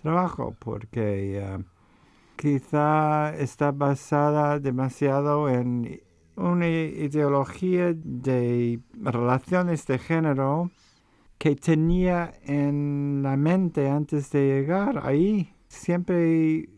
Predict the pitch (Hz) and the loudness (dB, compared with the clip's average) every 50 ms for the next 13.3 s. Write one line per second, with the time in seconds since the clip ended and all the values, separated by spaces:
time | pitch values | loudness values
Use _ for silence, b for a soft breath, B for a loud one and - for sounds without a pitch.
0 | - - - _ _ _ _ - _ _ _ _ - - 170 160 160 165 165 151 | -20 -20 -20 _ _ _ _ -20 _ _ _ _ -2 0 0 2 2 0 -2 -2
1 | - 160 151 147 143 147 147 147 156 165 175 170 165 156 - - 156 147 - - | 0 -2 0 0 0 0 0 2 4 4 4 4 4 2 0 -2 -2 -2 -2 0
2 | 147 143 139 135 - - 156 147 135 127 - - - 151 147 147 147 151 156 151 | 0 0 0 -2 -4 -4 -2 -2 -2 -2 -6 -4 -2 -2 0 0 2 0 0 2
3 | 151 151 151 156 151 151 147 143 139 - - 139 135 123 127 - - 156 151 160 | 2 2 2 2 2 0 0 -2 -2 -4 -4 -4 -4 -4 -6 -6 -4 -2 0 0
4 | 165 170 165 160 160 160 151 151 151 151 147 139 b b b b b b b b | 0 0 0 0 0 2 2 2 2 0 -2 -4 b b b b b b b b
5 | - 135 - - - 143 139 139 139 135 127 123 - - - 175 175 - _ - | -8 -8 -2 0 2 2 2 2 2 0 0 -2 -4 -2 0 0 0 0 _ 0
6 | 160 151 151 147 139 - - - - - - 127 123 120 120 120 120 120 117 117 | 0 2 2 0 -2 -4 -12 -20 -10 -4 -2 -2 0 0 -2 -2 -2 -2 -4 -4
7 | 113 - - - - 143 139 143 147 143 139 131 123 123 113 107 101 104 123 127 | -4 -6 -10 -6 -2 0 0 0 0 0 -2 -2 -2 -2 -2 -2 0 0 0 2
8 | 123 127 123 123 120 110 - - 143 135 135 127 - 120 - - 117 107 - 117 | 2 2 0 0 -2 -4 -2 -2 -2 -2 -2 -4 -6 -8 -8 -10 -12 -8 -6 -6
9 | 117 123 135 147 156 170 175 170 - - b b b b b b b b b b | -2 0 0 2 2 0 0 -2 -6 -12 b b b b b b b b b b
10 | b b b b b b b b b b b b b b _ _ - - 143 123 | b b b b b b b b b b b b b b _ _ -6 -4 -2 0
11 | 120 127 127 - - - 135 131 127 123 135 139 139 147 151 147 151 156 156 151 | 0 0 -2 -2 -2 0 0 0 0 0 0 0 0 0 0 0 0 0 -2 -2
12 | - 156 147 147 143 143 143 143 139 135 135 135 127 - - - 135 131 135 131 | 0 0 2 2 2 2 0 0 0 0 -2 -2 -4 -4 -4 -4 -2 0 0 0
13 | 131 131 131 131 123 | 0 0 0 -2 -2